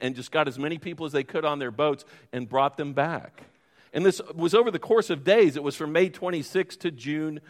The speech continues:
fourth of nineteen forty. No matter how intense, and it got intense out there on the water, especially when they got to the co-,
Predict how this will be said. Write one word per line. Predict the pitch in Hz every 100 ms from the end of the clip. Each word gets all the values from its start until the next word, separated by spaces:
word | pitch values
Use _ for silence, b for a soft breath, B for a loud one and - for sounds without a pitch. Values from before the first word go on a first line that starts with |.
| B
fourth | _ - 208 208 151
of | - 127
nineteen | 139 139 139 - 135
forty. | 127 - 214 131 - - _ _ b b b
No | 160
matter | 165 160 143
how | 185 208 196
intense, | 165 151 - 226 208 -
and | 143
it | 160 123
got | 160 220 -
intense | 147 139 - 143 120 -
out | 139 135
there | 139
on | 135
the | 123
water, | 123 127 123
especially | 120 175 180 180
when | 156
they | 147
got | 143 143 -
to |
the | 135
co-, | 120 -